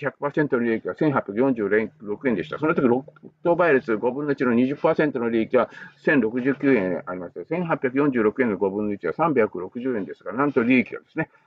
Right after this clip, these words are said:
千六十九円ありました。比較して、えー、低いロット倍率設定の方が高い利益率を誇っております。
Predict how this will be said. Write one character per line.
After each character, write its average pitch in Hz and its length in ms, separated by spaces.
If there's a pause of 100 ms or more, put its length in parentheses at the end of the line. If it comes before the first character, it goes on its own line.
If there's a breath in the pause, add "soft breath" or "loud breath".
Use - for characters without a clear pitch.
(180 soft breath)
千 110 260
六 82 180
十 143 200
九 156 200
円 107 140
あ 80 60
り 80 60
ま 78 100
し - 80
た。 120 60
比 - 140
較 147 200
し - 80
て、 147 260
え 104 40
ー、 87 360 (100)
低 131 100
い 117 40
ロ 104 80
ッ 101 40
ト 110 100
倍 104 140
率 98 100
設 104 120
定 87 100
の 87 80
方 80 40
が 78 140
高 - 200
い 87 60
利 76 60
益 71 120
率 85 220
を 160 80
誇 98 260
っ - 40
て - 60
お 65 60
り 71 80
ま 107 120
す。 - 100